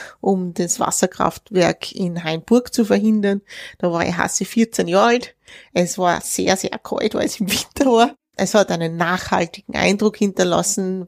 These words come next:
weil ich das erste Mal richtig gespürt habe, was es bedeutet, wenn eine Gruppe von Menschen sich zusammenschließt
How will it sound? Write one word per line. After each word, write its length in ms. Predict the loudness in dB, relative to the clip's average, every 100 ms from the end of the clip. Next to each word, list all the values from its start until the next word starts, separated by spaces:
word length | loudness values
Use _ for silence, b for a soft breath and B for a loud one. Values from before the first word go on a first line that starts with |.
| -2
weil 320 | 2 2 0
ich 60 | -4
das 200 | -6 -4
erste 360 | -4 -4 -6 -6
Mal 140 | -4
richtig 280 | -6 -8 -10
gespürt 340 | 0 0 2
habe, 180 | -4 -4
was 160 | -6 -6
es 100 | -8
bedeutet, 680 | -6 0 2 2 0 -4 B B B B B B _
wenn 440 | -4 2 2 2
eine 220 | -2 -2 -2
Gruppe 380 | 0 0 2
von 180 | 0 0
Menschen 320 | 0 -2 -2
sich 220 | -6 -8 -6
zusammenschließt 1200 | -4 -2 -2 0 0 0 0 4 4 2 -6